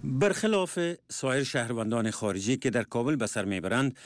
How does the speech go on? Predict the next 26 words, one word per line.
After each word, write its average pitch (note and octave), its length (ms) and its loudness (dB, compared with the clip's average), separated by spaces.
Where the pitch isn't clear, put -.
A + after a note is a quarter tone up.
و C#3 200 4
با C#3 240 0
وجود A3+ 460 0
تهدیدهای C#3 720 0
امنیتی A2 340 -2
که C3 100 -2
مردم A2+ 340 2
در A2+ 100 0
شهر B2 260 0
کابل G2+ 300 -2
مواجه‌اند، F2+ 640 -2
خانم G#3+ 440 0
بادی D#3 500 0
آزادانه C3 540 0
در B2 440 0
بازارهای A2 800 0
کابل G2+ 440 -4
گشت C3+ 320 -2
و A#2+ 40 -2
گذار C#3 320 2
می‌کرد E2 500 -6
و D#3 260 2
گزارش D#3+ 720 0
تهیه E2+ 260 -6
می‌کرد. D#2+ 340 -8
اما A#2 360 2